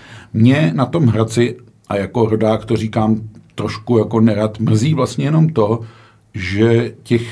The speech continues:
cizinců je tam na můj vkus až moc,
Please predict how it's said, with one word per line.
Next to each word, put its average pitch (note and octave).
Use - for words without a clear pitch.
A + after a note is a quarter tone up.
cizinců B2
je C3
tam B2
na G#2+
můj B2+
vkus -
až A#2
moc, G#2